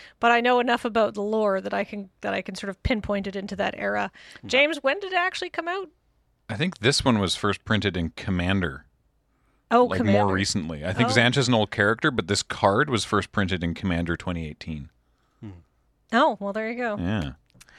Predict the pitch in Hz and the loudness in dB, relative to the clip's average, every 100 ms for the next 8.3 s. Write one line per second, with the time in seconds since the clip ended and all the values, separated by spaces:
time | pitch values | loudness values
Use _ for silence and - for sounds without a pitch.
0 | - - 110 123 123 _ 127 - 175 165 | -20 -16 4 6 6 _ -12 0 4 4
1 | - 95 95 - 92 95 117 85 80 - | 2 0 -2 -4 0 4 4 2 -2 -4
2 | 104 110 107 - 101 101 - 90 85 82 | 2 4 4 2 2 2 0 0 0 -2
3 | 80 85 - - - 92 92 90 - 95 | -6 -8 -14 -20 -8 -4 -2 -2 0 -2
4 | 92 - 92 90 - 101 87 87 85 95 | -2 0 0 0 -2 0 0 -2 -4 -10
5 | _ 117 85 95 87 85 82 82 - 110 | _ -6 -2 0 2 2 0 -2 0 0
6 | 104 - 101 87 85 - 92 80 76 76 | 0 -2 -4 -4 -8 -4 -2 -2 -6 -12
7 | - 95 87 - 92 82 87 82 82 76 | -4 0 0 0 0 0 0 -2 -6 -6
8 | 82 71 | -6 -6